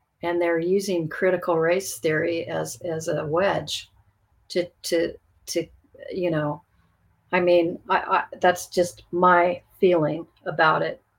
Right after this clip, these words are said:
You know, um, she said, let's see, I gotta read this to you.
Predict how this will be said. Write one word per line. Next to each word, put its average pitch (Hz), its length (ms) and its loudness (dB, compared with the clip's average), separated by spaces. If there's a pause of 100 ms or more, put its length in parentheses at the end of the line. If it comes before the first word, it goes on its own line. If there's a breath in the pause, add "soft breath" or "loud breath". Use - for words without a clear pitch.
(880)
You 175 120 0
know, 165 440 2
um, 165 320 2 (180)
she - 260 -2
said, 190 440 6 (1300)
let's 196 220 0
see, 170 440 0 (2500)
I 185 100 0
gotta 214 280 4
read 170 240 0
this 160 220 -2
to 170 100 -2
you. 147 280 0